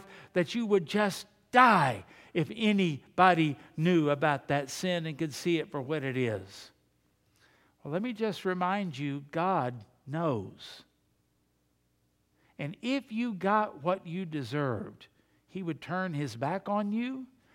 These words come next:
He would walk away from you. He would let every bad thing that could possibly happen to you on this earth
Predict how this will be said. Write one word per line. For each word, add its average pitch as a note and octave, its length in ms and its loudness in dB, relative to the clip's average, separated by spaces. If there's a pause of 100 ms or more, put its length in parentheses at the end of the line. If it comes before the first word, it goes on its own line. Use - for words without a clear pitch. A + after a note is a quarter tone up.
(120)
He F3+ 160 -2
would D#3+ 160 -2
walk E3+ 300 4
away D3+ 320 2
from G#3 260 -2
you. B3+ 380 -4 (400)
He A3 120 2
would F#3+ 200 4
let F3 280 4
every A#3 540 2
bad G#3+ 520 4
thing A3+ 360 4
that G3 180 0
could D#3 180 -2
possibly G3+ 680 4
happen G#3+ 480 2
to F3+ 80 -2
you G#3 260 0
on G3 220 4
this F#3 240 0
earth G#3 240 4